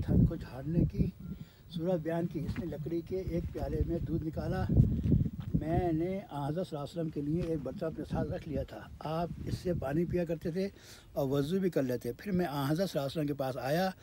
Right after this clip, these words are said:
آپ سو رہے تھے۔ میں آپ کو جگانا پسند نہیں کرتا تھا، لیکن بعد میں جب میں آیا تو آپ بیدار ہو چکے تھے۔ میں نے پہلے دودھ کے برتن پر پانی بہایا، جب اس کے نیچے کا حصہ ٹھنڈا ہو گیا تو میں نے عرض کیا کہ اے اللہ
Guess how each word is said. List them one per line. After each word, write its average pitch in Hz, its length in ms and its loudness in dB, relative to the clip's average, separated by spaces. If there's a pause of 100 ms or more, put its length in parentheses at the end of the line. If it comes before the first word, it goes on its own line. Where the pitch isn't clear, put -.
(400)
آپ 165 240 4
سو 139 180 0
رہے 127 160 0
تھے۔ 147 180 -2
میں 143 180 0
آپ 147 300 0
کو 185 140 0
جگانا 139 340 0
پسند 139 380 -6
نہیں 185 140 2
کرتا 131 280 -6
تھا، 110 160 -10
لیکن 139 260 -4
بعد 139 240 -2
میں 165 160 0
جب 160 140 2 (540)
میں 151 120 2
آیا 160 200 4
تو 180 120 2
آپ 147 140 2
بیدار 135 360 0 (100)
ہو 196 100 2
چکے 123 260 -6
تھے۔ 110 140 -6
میں 143 180 0
نے 165 80 4
پہلے 160 300 2
دودھ 156 300 2
کے 170 120 2
برتن 175 420 0
پر 160 340 -4
پانی 151 300 0 (760)
بہایا، 165 460 2
جب 151 180 0 (100)
اس - 220 -8
کے 175 120 0
نیچے 151 280 0
کا 175 100 0
حصہ 147 320 -4 (100)
ٹھنڈا 147 280 -2
ہو 139 180 0
گیا 165 260 0 (540)
تو 156 100 -2
میں 151 240 2
نے 185 180 4 (100)
عرض 165 180 2 (100)
کیا 165 260 0
کہ 170 120 -2
اے 160 180 0
اللہ 139 200 -2